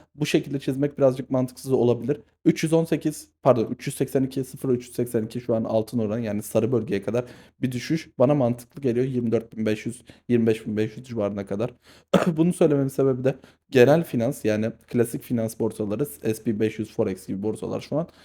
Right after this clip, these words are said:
kötü bir durumda değil. Birazcık, e, sekteye uğradılar sadece. Yani nasıl diyeyim? E, önlerinde önemli dirençler var. İki borsanın da önünde önemli dirençler var ve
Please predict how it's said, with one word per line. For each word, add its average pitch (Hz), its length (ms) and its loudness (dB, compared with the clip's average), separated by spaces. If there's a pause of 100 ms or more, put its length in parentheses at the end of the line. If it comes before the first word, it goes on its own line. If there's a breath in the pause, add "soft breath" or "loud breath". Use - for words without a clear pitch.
(140)
kötü 147 260 2
bir 135 80 -2
durumda 123 340 0
değil. 123 200 -4 (320 loud breath)
Birazcık, 147 340 6 (840)
e, 123 160 6
sekteye 147 440 2
uğradılar 104 360 2
sadece. 117 600 -2
Yani 107 360 -2
nasıl 120 180 -4
diyeyim? 107 180 -4 (280 soft breath)
E, - 80 4
önlerinde 113 640 4
önemli 123 400 0
dirençler 113 380 0
var. 110 220 -4
İki 120 220 -2
borsanın 123 400 0
da 123 60 2
önünde 104 260 -2
önemli 98 340 -2
dirençler 101 380 -4
var 101 200 -2
ve 117 120 -2